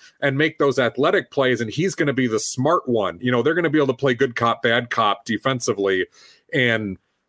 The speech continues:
they just need to get healthy and get them there. So I know Warriors fans are panicking and they think the Oubre thing was a bust and,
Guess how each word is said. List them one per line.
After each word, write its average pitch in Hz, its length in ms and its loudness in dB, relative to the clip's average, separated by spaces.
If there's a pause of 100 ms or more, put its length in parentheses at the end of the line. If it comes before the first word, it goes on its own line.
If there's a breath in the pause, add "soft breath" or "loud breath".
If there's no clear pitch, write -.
they 135 160 2
just 120 200 0
need 120 200 0
to - 80 0
get 113 260 -2
healthy 123 360 0
and 107 100 -4
get 110 180 -2
them 104 200 -2
there. 117 140 4
So 156 240 0
I 165 140 2
know 185 160 2
Warriors 156 480 2
fans 151 240 0
are 127 80 2
panicking 143 720 0
and 123 120 0
they 117 100 2
think 131 300 -4
the 110 220 0
Oubre 139 420 0
thing 127 140 -2
was 113 160 0
a 113 80 0
bust 120 500 -2
and, 101 240 -4